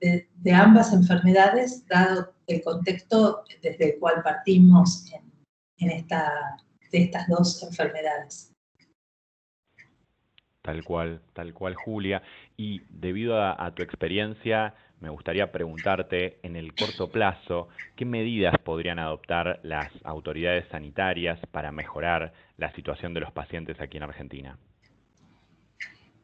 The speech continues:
Speaker 1: En verdad, eh, existen múltiples recomendaciones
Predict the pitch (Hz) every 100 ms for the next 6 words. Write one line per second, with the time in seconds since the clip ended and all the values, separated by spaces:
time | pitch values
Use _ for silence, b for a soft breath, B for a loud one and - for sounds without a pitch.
0 | _ _ 214 185 185 190 214 240 269 277
1 | 214 196 196 - 220 - 220 214 220 277
2 | 277 196 180 175 170 165 165 165 165 170
3 | - 208 214 240 254 -